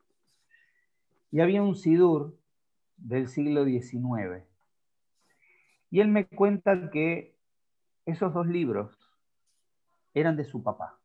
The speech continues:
Su papá le tocó entrar en los campos en el año cuarenta y salió en el cuarenta y cinco.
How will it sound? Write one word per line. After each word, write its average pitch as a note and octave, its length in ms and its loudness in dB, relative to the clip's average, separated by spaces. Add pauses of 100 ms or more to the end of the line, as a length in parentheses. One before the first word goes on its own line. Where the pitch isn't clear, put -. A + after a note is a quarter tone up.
(1040)
Su - 180 -10
papá C#3+ 300 2
le E3+ 100 0
tocó C#3 680 -2 (680)
entrar C3 400 0
en D3 140 2
los B2 160 -2
campos E3 540 0
en B2+ 120 -4
el B2 100 -2
año D3 280 -4
cuarenta E3 480 -2
y C3+ 80 -6
salió B2 260 -4
en C#3 100 -4
el B2 120 -12
cuarenta A2 500 -8
y G2+ 80 -20
cinco. F2+ 640 -20